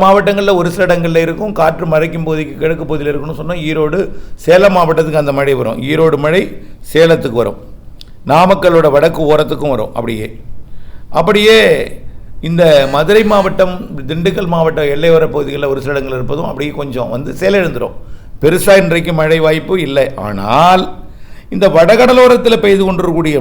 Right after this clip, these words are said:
மழை நள்ளிரவு வரைக்கும் அந்த வடகடலோரத்தில் ஆங்காங்கே இருந்துட்டு, அதிகாலை நேரத்துல டெல்டா உள்ளிட்ட, டெல்டானா டெல்டா உள்ள வராது, கடலோர டெல்டா, அதாவது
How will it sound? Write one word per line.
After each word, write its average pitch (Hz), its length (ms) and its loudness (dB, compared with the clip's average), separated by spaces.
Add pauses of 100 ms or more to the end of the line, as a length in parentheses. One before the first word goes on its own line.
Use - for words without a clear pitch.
(120)
மழை 123 300 2 (1040)
நள்ளிரவு 233 640 4
வரைக்கும் 202 300 0
அந்த 190 160 0
வடகடலோரத்தில் 175 580 0
ஆங்காங்கே 156 360 0
இருந்துட்டு, 147 380 -2 (880)
அதிகாலை 180 600 4
நேரத்துல 175 380 2 (760)
டெல்டா 170 400 2 (240)
உள்ளிட்ட, 151 320 -4 (280)
டெல்டானா 180 480 0
டெல்டா 165 320 2
உள்ள 170 180 2
வராது, 135 300 0 (520)
கடலோர 202 480 6 (120)
டெல்டா, 147 280 2 (960)
அதாவது 180 320 2